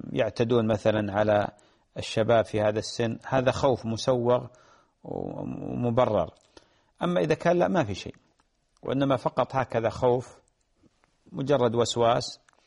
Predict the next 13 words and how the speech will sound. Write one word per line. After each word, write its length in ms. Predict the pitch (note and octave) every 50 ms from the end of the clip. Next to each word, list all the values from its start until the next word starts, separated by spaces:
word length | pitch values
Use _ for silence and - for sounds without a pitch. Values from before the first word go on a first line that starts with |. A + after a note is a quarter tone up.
| _ _ _
لا، 280 | - C3+ G#2 - - - -
قل 200 | C#3+ C3+ A#2 G#2
لها، 240 | G#2 G#2+ B2+ - C3+
أقنعها، 500 | - - C#3+ B2 A2+ E2 D#2+ - - - _ _ _ _ _ _ _ _
قل 180 | - C3 A#2 A2
لها: 120 | G#2 G2+
"جزاك 340 | A2 B2 C3+ B2 G#2 - -
الله 160 | G#2+ G#2 G#2
خير"، 400 | - - G#2 G#2+ G#2+ A2 - -
وتشكر 480 | - - - D#3 - - - D3 C3+ C3
الوالدة 420 | C3 C3 C3+ B2 G2+ F#2 E2+ F2
على 140 | F2+ G#2 G#2+
اهتمامها، 680 | - - - B2 A#2 A#2+ A2+ G#2+ G#2 G#2+ A2 B2+ D3+